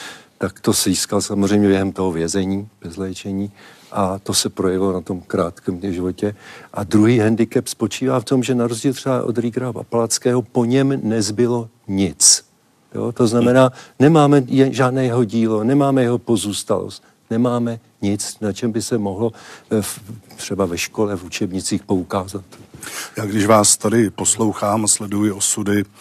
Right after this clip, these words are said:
Speaker 2: habsburské monarchie v té druhé polovině devatenáctého století, ty osudy, ty záměry, eh, politické hrátky, nemůže mě nenapadnout určitá podobnost s vývojem Evropského společenství, respektive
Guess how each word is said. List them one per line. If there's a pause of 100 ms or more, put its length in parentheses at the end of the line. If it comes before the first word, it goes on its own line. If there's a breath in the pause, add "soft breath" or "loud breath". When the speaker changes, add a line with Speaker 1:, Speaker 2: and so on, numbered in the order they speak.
(280 loud breath)
Speaker 2:
habsburské
monarchie
v
té
druhé
polovině
devatenáctého
století,
ty
osudy,
ty
záměry, (460 loud breath)
eh, (360)
politické
hrátky, (360 soft breath)
nemůže
mě
nenapadnout
určitá
podobnost
s
vývojem
Evropského
společenství, (320 loud breath)
respektive